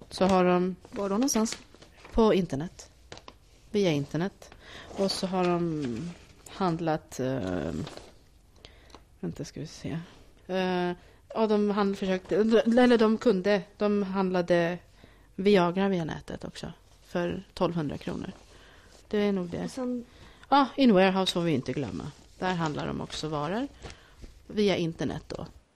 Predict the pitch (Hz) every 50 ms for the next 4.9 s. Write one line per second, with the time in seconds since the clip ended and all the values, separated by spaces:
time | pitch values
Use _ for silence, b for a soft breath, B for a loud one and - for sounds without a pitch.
0 | _ _ _ _ _ _ _ _ - 285 294 269 262 277 294 285 - 294 262 208
1 | 175 160 147 147 160 156 - - 156 160 151 - - - 208 208 190 160 139 135
2 | 160 - 170 170 - - - - 269 269 277 285 285 - 262 196 160 - - -
3 | 160 - - 151 143 - 156 156 151 147 160 156 143 120 - - 156 151 151 165
4 | 160 165 151 143 151 - - 165 156 - - - - - 180 - -